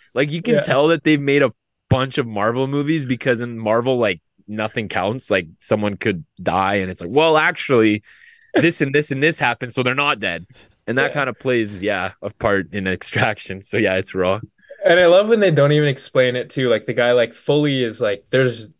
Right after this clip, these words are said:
Speaker 2: zero percent chance he survives. Like, he is fully dead, and there's no scenario in which he could survive. But then they cut to the future, and then he just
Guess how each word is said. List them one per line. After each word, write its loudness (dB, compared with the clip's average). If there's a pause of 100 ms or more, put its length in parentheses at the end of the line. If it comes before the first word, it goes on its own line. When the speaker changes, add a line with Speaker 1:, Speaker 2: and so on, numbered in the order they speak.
(120)
Speaker 2:
zero 4
percent -4
chance -2
he -8
survives. -4
Like, 0
he 2
is 0 (200)
fully 2
dead, -2
and 0
there's 2
no 2
scenario 0
in -6
which -4
he -6
could -12
survive. 0 (360)
But 2
then 2 (180)
they 0
cut 0
to -2
the 0
future, 0 (360)
and 4
then 4
he -6
just -8